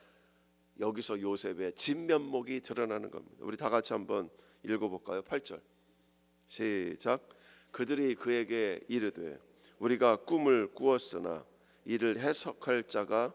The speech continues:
없도다." 요셉이 그들에게 이르되, "해석은 하나님께 있지 아니하니까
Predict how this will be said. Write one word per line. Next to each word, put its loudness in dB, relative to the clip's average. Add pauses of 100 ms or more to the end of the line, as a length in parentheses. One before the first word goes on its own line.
없도다." -8 (640)
요셉이 6
그들에게 4
이르되, 4 (380)
"해석은 4
하나님께 4
있지 0
아니하니까 2